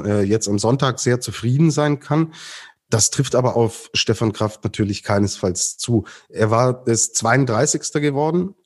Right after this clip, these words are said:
heißt, er hat den zweiten Durchgang nicht erreicht, Gernot?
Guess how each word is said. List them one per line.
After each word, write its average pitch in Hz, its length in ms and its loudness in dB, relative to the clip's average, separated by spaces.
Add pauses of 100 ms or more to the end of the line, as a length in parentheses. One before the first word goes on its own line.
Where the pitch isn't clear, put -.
heißt, - 300 0
er 113 100 -2
hat 120 160 -2
den 113 300 0 (220)
zweiten 120 440 0
Durchgang 131 600 0 (340)
nicht 117 320 2
erreicht, 113 400 0
Gernot? 139 380 0